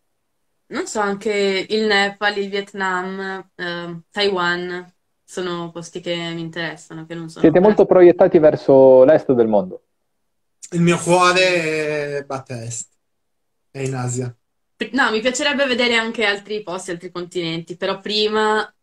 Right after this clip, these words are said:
Speaker 1: <laughs> voglio vedermi l'Asia per bene, che l'ho visitata un po', ma mi, ci sono un sacco di posti ancora che mi mancano, che mi interessano molto.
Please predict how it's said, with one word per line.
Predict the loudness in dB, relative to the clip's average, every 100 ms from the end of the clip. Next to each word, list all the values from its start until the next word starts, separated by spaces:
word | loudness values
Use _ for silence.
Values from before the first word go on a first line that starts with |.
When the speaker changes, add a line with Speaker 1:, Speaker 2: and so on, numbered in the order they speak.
| _ _ _ _ _
Speaker 1:
<laughs> | -6 -4 -2
voglio | -2 -2 -2
vedermi | -2 -2 -2 -2
l'Asia | -4 -4 -6
per | -10 -10
bene, | -10 -12 -14 -18 _ _
che | -18 -18 -20 _ _ _ _ _
l'ho | -8
visitata | -4 -2 -2 0 -2
un | 0
po', | 0
ma | 0 -4
mi, | -8
ci | -8 -6
sono | -4 -2
un | -4
sacco | -6 -6 -8
di | -6
posti | -8 -8 -12
ancora | -12 -8 -8
che | -6
mi | -8 -8
mancano, | -10 -14 -14 -14
che | -12
mi | -12
interessano | -12 -12 -14 -14 -12 -10
molto. | -12 -16 _